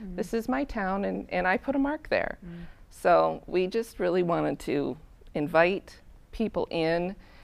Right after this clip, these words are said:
Speaker 2: and make it not just something to look at that somebody else did, but that they actually created.
Speaker 1: Mm. I love that. And, uh, the word that just kinda comes to mind is this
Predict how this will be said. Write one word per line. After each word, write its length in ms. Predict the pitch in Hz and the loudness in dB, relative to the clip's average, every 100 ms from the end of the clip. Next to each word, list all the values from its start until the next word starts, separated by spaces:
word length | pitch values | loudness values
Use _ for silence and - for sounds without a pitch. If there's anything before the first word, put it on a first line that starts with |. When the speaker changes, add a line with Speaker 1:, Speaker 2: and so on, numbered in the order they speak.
| - - | -10 0
Speaker 2:
and 280 | 160 156 | 2 4
make 240 | 165 185 - | 2 0 2
it 260 | 190 - - - | 2 2 -4 -6
not 240 | 185 214 - | 0 0 0
just 200 | 247 - | -6 -2
something 560 | 180 170 - 175 170 165 | -2 -2 -2 0 -2 -2
to 120 | 147 | 0
look 240 | 156 156 | 2 4
at 280 | 151 160 - - | 4 4 2 -4
that 160 | 143 - | -6 -2
somebody 260 | 202 156 | -2 2
else 260 | 151 151 - | 4 2 0
did, 360 | 170 170 156 | 2 2 0
but 100 | - | -4
that 160 | - 160 | -4 -4
they 180 | - 135 | -2 -2
actually 420 | 135 - - - - | -4 -8 -8 -8 -8
created. 400 | - - - - - - - - - - - | -8 -6 -8 -12 -16 -20 -20 -20 -20 -20 -16
Speaker 1:
Mm. 220 | 170 170 156 - - - - - | -12 -12 -12 -18 -20 -16 -16 -8
I 40 | 170 | 0
love 260 | 175 165 | 2 2
that. 260 | 165 151 - 175 | 4 4 2 -2
And, 140 | 175 | -4
uh, 120 | - | -4
the 160 | 165 170 | -2 0
word 260 | 165 175 175 | 2 2 0
that 120 | 170 | -4
just 160 | 180 | -6
kinda 240 | - 175 156 | -6 -6 -4
comes 260 | 170 165 - | -6 -8 -8
to 100 | 165 | -4
mind 280 | 156 170 | -2 -2
is 140 | 160 147 | -4 -4
this 260 | 165 156 | -6 -8